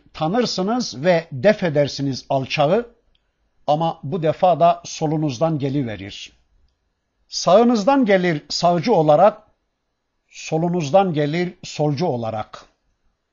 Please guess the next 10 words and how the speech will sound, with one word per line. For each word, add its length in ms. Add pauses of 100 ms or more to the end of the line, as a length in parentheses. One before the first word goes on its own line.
(680)
İhtiras 580
adına 300
gelir, 520 (840)
menfaat 720
adına 340
gelir, 540 (880)
makam 520
mevki 380
adına 340
gelir, 580